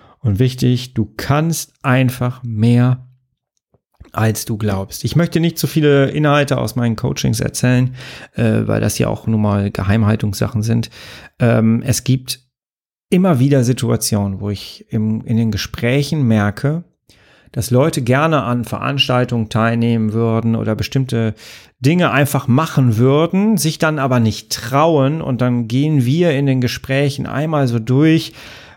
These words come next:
was könnte denn jetzt eigentlich sein, dass es vielleicht doch klappen könnte? Was müsstest du machen? Und am Ende klappt es fast immer, dass Menschen mir dann schreiben, diese Menschen mir dann schreiben, „Ey, das war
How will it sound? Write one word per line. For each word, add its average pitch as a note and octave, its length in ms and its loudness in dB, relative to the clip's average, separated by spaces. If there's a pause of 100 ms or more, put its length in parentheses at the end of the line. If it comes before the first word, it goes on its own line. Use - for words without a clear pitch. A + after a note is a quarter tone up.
was D#3+ 500 -2
könnte A#3 300 0
denn A3 160 2
jetzt F3 320 -2
eigentlich D#3 420 -2
sein, D3 540 2
dass D3 200 0
es D3+ 140 -4
vielleicht B2+ 400 -2
doch G3 220 -2
klappen - 400 -8
könnte? - 300 -10
Was F3+ 160 -4
müsstest G3 360 -4
du D3+ 60 -4
machen? B2+ 460 0 (920)
Und C#3 760 0 (540)
am B2 180 0
Ende C#3+ 640 0 (680)
klappt A#2+ 300 -2
es - 300 -4
fast - 320 -10
immer, G#2+ 460 -2 (100)
dass - 260 -8
Menschen B2 420 0
mir A#2 120 4
dann G#2+ 180 0
schreiben, A#2+ 720 0 (240)
diese C3 160 4
Menschen A2 360 0
mir A2+ 100 2
dann G#2+ 160 2
schreiben, A2+ 580 0 (540)
„Ey, A2+ 100 2
das A2 220 0
war G#2 280 -2